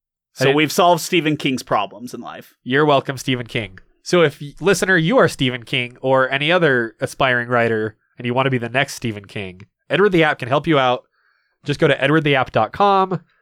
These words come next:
Speaker 2: Uh, it's completely free, um, to get started.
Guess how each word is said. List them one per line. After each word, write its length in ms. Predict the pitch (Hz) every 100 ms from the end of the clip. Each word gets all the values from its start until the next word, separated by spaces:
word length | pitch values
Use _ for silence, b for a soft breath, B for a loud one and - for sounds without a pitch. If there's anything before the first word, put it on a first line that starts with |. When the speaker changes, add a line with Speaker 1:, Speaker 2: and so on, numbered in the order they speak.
| _ _
Speaker 2:
Uh, 320 | 131 135 131 123
it's 160 | 147 -
completely 440 | - 151 233 180
free, 460 | - 131 143 208 226 _
um, 220 | - 131 123
to 80 |
get 140 | 135 127
started. 500 | - 117 143 190